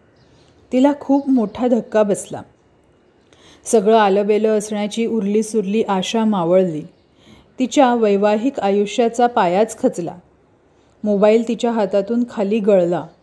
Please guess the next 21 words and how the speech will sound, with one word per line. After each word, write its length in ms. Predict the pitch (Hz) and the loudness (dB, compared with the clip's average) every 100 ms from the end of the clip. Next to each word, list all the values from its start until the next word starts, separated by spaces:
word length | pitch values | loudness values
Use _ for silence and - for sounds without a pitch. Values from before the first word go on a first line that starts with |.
| _ _ _ 208 | _ _ _ -4
मटकन 500 | 226 226 - 311 320 | -4 -4 0 0 2
ती 120 | 311 | -2
सोफ्यावर 600 | 285 226 185 196 196 247 | 0 -2 0 -2 0 0
बसली. 460 | 196 180 - 180 156 - _ _ _ _ _ _ _ | 0 -4 -4 -6 -6 -10 _ _ _ _ _ _ _
धावत 400 | 202 202 220 214 220 - | -2 2 4 4 0 -8
आपल्या 280 | 208 208 208 | -6 -2 0
बेडरूममध्ये 600 | 196 196 214 214 220 214 | -2 -2 -4 0 0 0
जाऊन 340 | 226 208 214 | 0 0 -4
पलंगावर 640 | 220 208 208 214 226 226 226 | -2 -2 0 0 0 0 0
पडून 440 | 226 226 226 220 - - - _ _ _ _ _ | 0 2 2 -2 -8 -18 -20 _ _ _ _ _
उशीत 280 | 240 - 277 277 - - | -8 -2 -2 -2 -8 -4
तोंड 260 | 240 247 254 | 0 0 0
खुपसून 560 | - 226 - 233 214 220 220 _ _ - | -4 -6 -6 -4 -2 -2 -6 _ _ -6
हमसून 440 | 233 233 - 285 285 | 0 0 0 2 2
हमसून 480 | 233 208 - 269 | 0 -4 -2 2
रडू 280 | 247 185 214 | 2 2 0
लागली. 380 | 226 185 160 151 - _ _ _ _ _ _ | 0 -2 -4 -12 -18 _ _ _ _ _ _
"माझं, 420 | 220 233 202 240 262 - | -4 -2 0 0 -2 -2
माझं 380 | 226 214 208 277 | -2 -2 -2 -4
काय 340 | 269 233 269 | 0 0 0
चुकलं? 420 | 269 262 185 165 | 0 -6 -6 -10